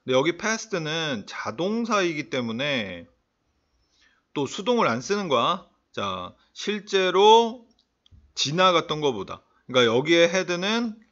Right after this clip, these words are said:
이거는 대동사가 되는 거예요. 가지다라고 해석하는 게 아니야. 요런 than을 이제 유사관계 대명사라고 하는데, 뭐, 그거는 별로 중요하지는 않고, 어. 자,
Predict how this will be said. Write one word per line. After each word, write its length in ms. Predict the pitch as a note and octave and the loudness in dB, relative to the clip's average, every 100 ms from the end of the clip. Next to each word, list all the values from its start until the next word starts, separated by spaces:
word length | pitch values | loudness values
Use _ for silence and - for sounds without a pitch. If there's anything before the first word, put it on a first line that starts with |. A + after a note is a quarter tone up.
| _ _ | _ _
이거는 340 | A2+ D3+ E3 C3+ | -4 -2 -2 -4
대동사가 680 | A2 A#2 F#3+ G#3+ F#3+ D3+ | -4 -2 0 2 2 2
되는 180 | B2+ A2 | 0 -4
거예요. 420 | G2+ F#2 G#2+ C3 - | -6 -6 -8 -8 -8
가지다라고 720 | B2 A#2 E3 F3+ E3+ D3+ C3+ | -6 -4 0 2 4 2 0
해석하는 280 | B2+ B2+ B2+ | -2 -6 -6
게 60 | |
아니야. 420 | G#2 F#2 A2 C#3+ D3 _ - - _ _ _ _ _ _ _ _ _ D#3 D3+ _ _ _ _ _ _ _ _ _ _ _ _ _ _ _ _ _ _ _ _ _ _ _ _ _ _ _ _ _ _ _ _ | -6 -6 -6 -8 -12 _ -20 -20 _ _ _ _ _ _ _ _ _ _ _ _ _ _ _ _ _ _ _ _ _ _ _ _ _ _ _ _ _ _ _ _ _ _ _ _ _ _ _ _ _ _ _
요런 420 | A#2 E3+ G3 F#3 | 0 2 2 -2
than을 580 | C#3+ C3 D3+ E3+ E3 D#3+ A#2 | 0 -2 0 0 0 0 -4
이제 420 | A2 B2+ A#2 G#2 | -2 0 0 -2
유사관계 600 | A2+ D3 F#3 F3+ E3 D3+ | -6 0 2 2 0 0
대명사라고 540 | C3 B2 B2 A2+ A2 | 0 -4 -2 -4 -2
하는데, 520 | G#2 G2 C3 D3+ G2+ F2 | -4 -4 0 0 0 -4
뭐, 180 | G2 | -10
그거는 400 | - A#2+ F3 G3 | -8 0 0 0
별로 240 | D3+ C3+ C3 | -2 -4 -4
중요하지는 500 | B2+ C3 D3 D3 C#3+ | -4 -2 -2 -2 -6
않고, 720 | G#2+ F#2+ A2 A#2+ F#3 F3+ _ - | -6 -4 -2 0 0 -2 _ -14
어. 200 | F#2 - - - - - _ | -14 -14 -18 -18 -18 -20 _
자, 180 | G#2 | -8